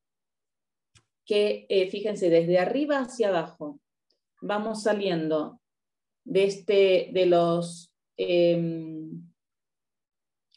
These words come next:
de la mazorca, ¿m? Teniendo, eh, lo podemos, eh, consumir con una prepara-, con un grado de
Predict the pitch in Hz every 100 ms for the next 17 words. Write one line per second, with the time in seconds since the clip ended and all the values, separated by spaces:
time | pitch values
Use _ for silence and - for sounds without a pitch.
0 | _ _ _ _ _ - 175 170 175 180
1 | - 294 240 - 208 247 302 _ _ _
2 | _ _ - 190 240 240 _ _ _ _
3 | _ _ _ _ _ _ _ _ _ _
4 | _ _ - 196 208 226 226 220 214 214
5 | _ _ _ - 170 185 185 185 180 190
6 | 190 196 - - _ _ _ _ _ _
7 | _ _ _ _ _ _ _ _ _ -
8 | 185 185 180 175 170 170 - 185 185 -
9 | 208 247 254 240 - - 190 208 254 254
10 | 254 240 - _ _ - 196 196 190 190
11 | 185 - 196 233 247 233 247 254 240 214
12 | 190 185 180 175 175